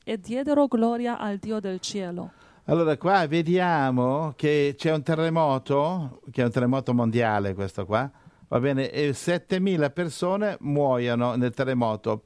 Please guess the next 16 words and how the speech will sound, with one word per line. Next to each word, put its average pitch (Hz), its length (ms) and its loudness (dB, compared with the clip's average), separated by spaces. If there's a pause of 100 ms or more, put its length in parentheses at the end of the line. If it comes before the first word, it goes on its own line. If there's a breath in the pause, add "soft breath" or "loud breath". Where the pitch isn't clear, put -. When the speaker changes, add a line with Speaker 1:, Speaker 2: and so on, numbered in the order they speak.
Speaker 2:
però 196 420 2
dice 151 380 -2
che 143 300 0 (300 soft breath)
quelli 202 320 2
che 170 160 0
rimangono, 151 1120 2
i 127 120 0
superstiti, 135 1120 -2 (480 soft breath)
furono 156 480 -2
spaventati 170 880 0
e 170 240 -2
diedero 160 580 2
la 151 180 2
gloria 196 600 0
a 180 140 0
Dio. 123 600 2